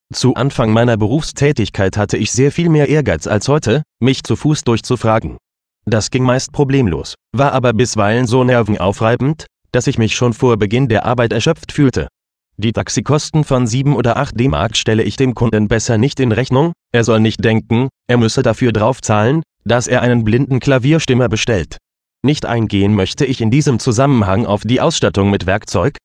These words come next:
da das vielleicht sehr individuell und speziell ist und sehr davon abhängt, welche Servicearbeiten man machen kann und will,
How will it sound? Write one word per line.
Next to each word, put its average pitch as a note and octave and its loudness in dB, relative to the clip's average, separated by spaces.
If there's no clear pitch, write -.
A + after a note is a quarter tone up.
da A#2 2
das C#3 0
vielleicht D3+ 0
sehr C3 2
individuell C#3 2
und B2+ 0
speziell B2 -2
ist B2+ -4
und A#2 -2
sehr B2+ 0
davon A#2 -2
abhängt, B2 -4
welche B2 0
Servicearbeiten F2+ 0
man C3+ 2
machen G2 0
kann B2+ 0
und A#2 -4
will, A2 2